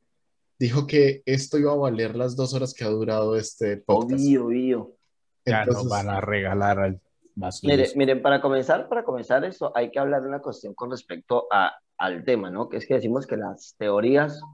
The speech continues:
Speaker 2: conspiranoicas, y yo creo que es que eso, eso le ha hecho mucho daño a la humanidad, como lo dice Eduardo, porque es que si nosotros hablamos de teorías,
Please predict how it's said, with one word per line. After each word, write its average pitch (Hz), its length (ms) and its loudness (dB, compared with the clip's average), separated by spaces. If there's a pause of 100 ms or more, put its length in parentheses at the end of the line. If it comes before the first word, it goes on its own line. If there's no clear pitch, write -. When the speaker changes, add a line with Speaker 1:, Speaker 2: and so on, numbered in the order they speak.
(220)
Speaker 2:
conspiranoicas, 127 1120 0
y 110 80 -6
yo 110 100 2
creo 143 180 2
que 147 80 -6
es 135 60 -8
que 143 100 -2
eso, 139 280 2
eso 127 200 0
le 135 80 -2
ha 113 40 -2
hecho 117 200 -8
mucho 117 320 -2
daño 110 400 -2 (640)
a 98 180 -2
la 98 140 -2
humanidad, 95 580 -4
como 123 180 0
lo 117 100 2
dice 104 560 0
Eduardo, 117 600 0 (480)
porque 139 240 2
es 151 100 2
que - 380 0
si - 240 -6
nosotros 131 400 0
hablamos 135 420 2
de 147 120 4
teorías, 117 840 2